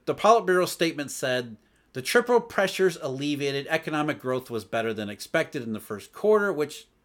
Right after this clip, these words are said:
is interpreted as positive, but better than expected. Better than the worst case scenario is still not a great scenario. As the Politburo said, the economy's internal drive is still not strong and demand remains insufficient.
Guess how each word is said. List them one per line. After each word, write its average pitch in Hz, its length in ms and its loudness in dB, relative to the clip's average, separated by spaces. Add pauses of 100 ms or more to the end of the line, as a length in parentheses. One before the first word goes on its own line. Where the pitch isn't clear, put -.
is 113 160 -12
interpreted 131 580 -6
as 107 100 -10
positive, 156 540 -2
but 117 160 -8
better 160 180 0
than 135 160 -6
expected. 151 680 -4 (300)
Better 220 200 6
than 180 400 0
the 135 120 -4
worst 175 340 2
case 165 240 -2
scenario 143 460 0
is 113 80 -6
still 139 240 -4
not 123 180 -4
a 113 60 -6
great 107 240 -6
scenario. 165 400 -2
As 185 320 0
the - 80 -4
Politburo 139 640 -4
said, 175 420 -2 (680)
the 147 100 -2
economy's 226 640 2
internal 214 580 0
drive 135 580 0 (320)
is - 160 -6
still 208 380 2
not 156 340 0
strong 139 640 0
and 120 80 -6
demand 160 480 0
remains 127 680 -2 (140)
insufficient. - 1200 -4